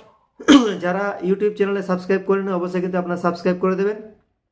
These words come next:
এবং যারা Facebook পেজ থেকে, আহ, দেখতে চান, অবশ্যই কিন্তু Facebook পেজ আছে ঝাকেশ করা সরণশিল্প, অবশ্যই Facebook পেজটাকে ফলো করে রাখতে পারেন।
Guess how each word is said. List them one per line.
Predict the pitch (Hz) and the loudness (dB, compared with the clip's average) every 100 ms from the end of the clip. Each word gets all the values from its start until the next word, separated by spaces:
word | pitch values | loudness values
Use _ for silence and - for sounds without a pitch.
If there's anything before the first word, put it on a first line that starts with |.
| _ _ _ - | _ _ _ -6
এবং | 139 147 | -2 0
যারা | 160 160 143 131 | -2 -2 -4 -4
Facebook | 165 156 180 | -4 -2 -2
পেজ | 180 175 | -2 -2
থেকে, | - 170 | -2 -2
আহ, | 175 - - - _ 156 165 | -2 -6 -18 -20 _ -6 -4
দেখতে | 156 180 190 | -2 -2 -2
চান, | 202 196 | -2 -2
অবশ্যই | 180 180 | -2 -2
কিন্তু | 175 175 | -4 -4
Facebook | 160 147 - | -4 -4 -4
পেজ | 175 170 | -2 -2
আছে | 170 160 190 190 147 | -2 -4 -2 -2 -2
ঝাকেশ | 156 170 | -6 -4
করা | 180 160 | -4 -2
সরণশিল্প, | 165 160 165 | -2 -4 -2
অবশ্যই | 180 165 160 170 | -2 -2 -4 -4
Facebook | 160 147 160 | -4 -4 -4
পেজটাকে | - 160 156 160 | -4 -4 -2 -4
ফলো | 156 165 | -2 -4
করে | 180 | -2
রাখতে | 190 180 170 | -4 -4 -2
পারেন। | 156 208 | -2 -4